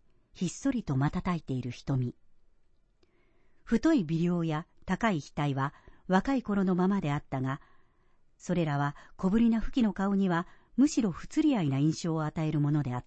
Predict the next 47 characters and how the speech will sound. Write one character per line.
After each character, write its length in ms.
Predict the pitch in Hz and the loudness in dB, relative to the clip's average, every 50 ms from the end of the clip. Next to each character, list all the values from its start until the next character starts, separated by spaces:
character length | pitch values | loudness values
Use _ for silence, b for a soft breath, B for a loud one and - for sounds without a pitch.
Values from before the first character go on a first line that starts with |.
| _ | _
た。 160 | - 107 - _ - - _ _ _ _ _ _ _ _ _ _ _ _ _ _ _ _ _ _ _ _ _ - - - - - - - - - - - - - - - - | -14 -14 -14 _ -20 -20 _ _ _ _ _ _ _ _ _ _ _ _ _ _ _ _ _ _ _ _ _ -20 -20 -20 -20 -20 -20 -18 -20 -20 -20 -20 -20 -20 -20 -20 -20
そ 160 | - - - 170 | -10 -4 0 2
の 100 | 170 160 | 2 4
見 120 | 156 156 | 4 4
慣 120 | 165 185 190 | 4 4 2
れ 100 | 190 185 | 2 0
た 140 | - 175 175 | 0 0 2
顔 100 | 175 175 | 2 4
面 300 | 180 180 170 170 165 165 | 4 4 4 4 2 0
を 160 | 160 170 - _ _ - - _ _ _ - | -2 -4 -6 _ _ -20 -20 _ _ _ 2
今 260 | 247 247 233 214 196 | 4 4 4 4 4
は 100 | 185 185 | 2 0
紅 280 | - 196 214 254 277 294 | 2 4 6 6 6 4
お 80 | 311 | 2
し 120 | - - 226 | 0 0 0
ろ 140 | 196 175 | 2 4
い 80 | 165 147 | 4 4
が 180 | 143 147 151 B B B B B B - | 2 0 -2 B B B B B B -2
別 240 | 170 175 - 233 | -2 0 0 0
人 200 | 226 226 277 269 | 2 4 6 6
の 100 | 269 285 | 6 6
よ 140 | 285 285 285 | 4 4 4
う 40 | 269 | 2
に 140 | 196 139 - | 2 0 -2
作 160 | - - - | -4 -4 -4
り 100 | 170 180 - - | -2 -2 -2 -2
変 120 | 190 180 | -2 -2
え 40 | 156 | -2
て 100 | - 131 | -4 -6
い 100 | 120 - | -8 -8
た。 180 | - 120 - - _ - - - _ _ _ _ _ _ - - _ _ - - _ _ _ _ _ _ _ - - - _ _ _ _ _ _ _ | -10 -14 -14 -14 _ -20 -20 -20 _ _ _ _ _ _ -20 -20 _ _ -20 -20 _ _ _ _ _ _ _ -20 -20 -20 _ _ _ _ _ _ _
し 220 | - - - - 175 | -18 -10 -6 -4 -4
っ 80 | 156 - _ - | -4 -4 _ -4
か 120 | - 196 | 0 2
り 140 | 196 196 190 | 4 4 4
者 260 | 190 190 185 185 185 | 4 4 2 2 0
と 100 | - 175 | 0 0
言 140 | 170 175 175 | -2 0 0
わ 100 | 165 165 | 0 -2
れ 100 | 165 165 | -2 -2
た 140 | - 170 160 | -4 -6 -6
フ 160 | - - 226 | -6 -6 -6
キ 140 | - - 185 | -4 -2 0
の 100 | 160 143 | 0 2
面 160 | 143 151 156 | 2 0 0
影 240 | - 160 147 147 139 | 0 -2 -2 0 0
は 160 | 143 143 147 | 0 -2 -4